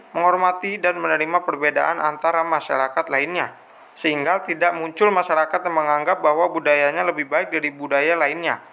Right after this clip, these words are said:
Yang terakhir atau yang kelima yaitu memudahkan mencapai mufakat. Sikap toleransi ini memudahkan mencapai mufakat saat bermusyawarah, karena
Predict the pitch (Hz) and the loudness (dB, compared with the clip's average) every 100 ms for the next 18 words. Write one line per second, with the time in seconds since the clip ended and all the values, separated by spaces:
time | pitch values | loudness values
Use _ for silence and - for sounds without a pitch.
0 | - - - - - - 170 208 226 202 | -20 -20 -20 -20 -20 -10 -2 -2 -2 0
1 | 202 180 180 214 208 202 180 175 165 156 | 2 2 0 2 2 2 0 0 -2 0
2 | 185 202 165 156 190 226 - - 185 190 | 0 2 0 0 -2 -2 -6 0 2 2
3 | 185 185 214 214 196 165 175 190 185 180 | 2 0 0 -2 -4 -2 0 0 -2 -2
4 | 202 196 - 143 - - - - - - | -2 -2 -2 -4 -6 -20 -20 -20 -18 -6
5 | 190 220 220 196 196 185 185 185 170 170 | 0 0 0 2 2 2 -2 -2 -2 -2
6 | 214 214 185 160 151 185 190 170 - 175 | -2 -2 -2 -2 -2 0 -2 -2 0 0
7 | 160 151 151 143 - 208 214 170 170 156 | -2 -4 -2 -2 0 -2 0 0 0 -2
8 | 156 151 160 156 170 143 - - 147 147 | -6 -2 2 2 2 0 -6 -8 -6 -2
9 | 185 | -2